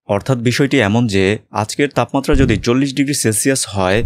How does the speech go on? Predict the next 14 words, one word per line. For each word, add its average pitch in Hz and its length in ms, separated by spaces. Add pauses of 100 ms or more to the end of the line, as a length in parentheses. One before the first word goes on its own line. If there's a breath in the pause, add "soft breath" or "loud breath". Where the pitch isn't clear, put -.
তবে 113 220
সেটা 135 240
বিয়াল্লিশ 107 460
কিংবা 107 240
তেতাল্লিশ 135 420
ডিগ্রি 127 200
সেলসিয়াস 139 460
অনুভূত 92 320
হবে। 87 320 (380)
এখন 131 220
প্রশ্ন 139 320
হচ্ছে, 123 260 (180)
এমনটা 110 340
কেন? 87 200